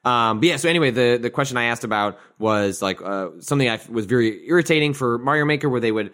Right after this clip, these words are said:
put out a patch and, like, the line in the patch notes would just say, uh,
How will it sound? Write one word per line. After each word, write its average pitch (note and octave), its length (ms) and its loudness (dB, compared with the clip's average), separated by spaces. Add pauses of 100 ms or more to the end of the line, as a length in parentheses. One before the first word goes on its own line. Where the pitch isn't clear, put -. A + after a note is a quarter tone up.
(260)
put C#3 100 -8
out B2+ 140 0
a A2 40 -6
patch B2 480 -4
and, G#2+ 120 -8
like, G2+ 180 -6
the G2+ 60 -10
line A#2 380 0
in A2 60 -4
the G2+ 60 -8
patch A2+ 300 -6
notes A2 160 -8
would G2+ 140 -8
just G2 220 -8
say, F#2+ 380 -2 (500)
uh, E2 680 -6